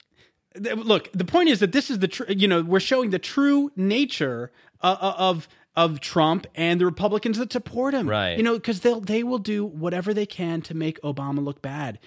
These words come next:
Speaker 1: You know, and if that means sacrificing a health care plan and health in general of millions of people, fine. It's fine with them. I mean, look, Ben Carson is saying that slavery is the first instance of,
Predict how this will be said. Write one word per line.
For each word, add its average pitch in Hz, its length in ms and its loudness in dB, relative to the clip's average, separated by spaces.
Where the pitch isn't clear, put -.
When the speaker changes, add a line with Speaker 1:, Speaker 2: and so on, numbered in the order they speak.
Speaker 1:
You 175 140 0
know, 170 240 -2
and 156 160 2
if 143 100 0
that 165 180 0
means 165 240 0
sacrificing 135 760 -4
a 101 40 -8
health 170 280 -2
care 180 180 -2
plan 170 320 -2
and 151 160 -2
health 202 260 0
in 202 100 0
general 214 360 4
of 131 80 -2
millions 196 380 0
of 254 80 -6
people, 277 380 0
fine. 226 720 -4
It's 220 120 0
fine 294 340 4
with 466 100 -8
them. 233 160 2
I 208 80 -4
mean, 277 160 4
look, 277 180 -2
Ben 254 220 2
Carson 233 400 -2
is 190 100 -2
saying 208 260 -2
that 185 60 -2
slavery 185 640 0
is 147 180 2
the 160 120 0
first - 500 -2
instance 185 460 -2
of, 165 200 -4